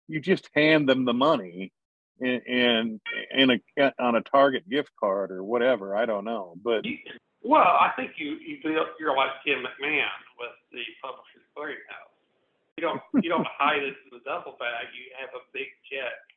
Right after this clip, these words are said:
Speaker 2: posed next to with, uh,
Speaker 1: Sure.
Speaker 2: Bill Davis Cadillac or whatever it is,
Speaker 1: Yeah.
Speaker 2: whatever
Speaker 1: Yeah,
Speaker 2: the
Speaker 1: you have it published in the hometown
Speaker 2: product
Speaker 1: paper,
Speaker 2: is.
Speaker 1: like, "Oh,
Speaker 2: Yeah.
Speaker 1: look, look what this kid's getting just to stand next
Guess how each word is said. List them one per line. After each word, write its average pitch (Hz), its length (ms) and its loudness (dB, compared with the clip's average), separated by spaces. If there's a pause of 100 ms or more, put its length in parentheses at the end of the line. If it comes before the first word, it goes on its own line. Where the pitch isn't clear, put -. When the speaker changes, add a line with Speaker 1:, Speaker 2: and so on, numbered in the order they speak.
(1200)
Speaker 2:
posed 139 320 0
next 113 240 -10 (100)
to 113 340 -8
with, 104 180 -10 (220)
uh, 95 220 -6 (760)
Speaker 1:
Sure. 202 340 6
Speaker 2:
Bill 127 180 2
Davis 123 180 0 (220)
Cadillac 120 760 0
or 107 80 -8
whatever 110 380 -8
it 110 60 -4
is, 135 40 2
Speaker 1:
Yeah. 220 280 4
Speaker 2:
whatever 107 500 -6
Speaker 1:
Yeah, 196 120 6
Speaker 2:
the 165 40 8
Speaker 1:
you 156 60 8
have 175 100 10
it - 120 -6
published 156 440 2
in 156 80 -6
the 135 80 -4
hometown 135 520 2
Speaker 2:
product 117 240 -2
Speaker 1:
paper, 151 180 -4
Speaker 2:
is. 135 80 -4
Speaker 1:
like, 110 240 -4 (640)
"Oh, 156 200 6
Speaker 2:
Yeah. 135 100 2
Speaker 1:
look, 170 100 2 (140)
look 147 200 -2
what 180 160 4
this 190 200 0
kid's 107 320 -4
getting 113 340 -2
just 123 300 -6
to 104 120 -2 (140)
stand 120 320 0
next 120 240 -2